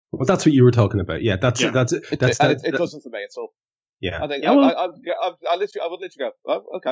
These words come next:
Speaker 3: I mean, we've all, we've all seen Liverpool be given dodgy penalties and go, "Yeah, all right, if you like, we'll take that."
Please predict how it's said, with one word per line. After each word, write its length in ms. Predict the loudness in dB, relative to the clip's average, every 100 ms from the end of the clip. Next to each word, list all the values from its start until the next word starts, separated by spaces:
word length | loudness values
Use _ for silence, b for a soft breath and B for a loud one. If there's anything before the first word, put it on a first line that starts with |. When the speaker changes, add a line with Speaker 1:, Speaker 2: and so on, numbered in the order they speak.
| -8
Speaker 3:
I 260 | _ -8 -6
mean, 120 | -4
we've 120 | -2
all, 100 | -2
we've 140 | -2
all 120 | -4 -4
seen 180 | -6 -8
Liverpool 300 | -10 -8 -6
be 60 |
given 180 | -8 -6
dodgy 240 | -6 -6
penalties 300 | -8 -6 -6
and 80 | -6
go, 140 | -8 -8 _ _
"Yeah, 140 | -2
all 100 | 0 0
right, 140 | -2
if 120 | -4 -4
you 60 |
like, 160 | -6 -4
we'll 100 | -6
take 200 | -6 -8
that." 140 | -8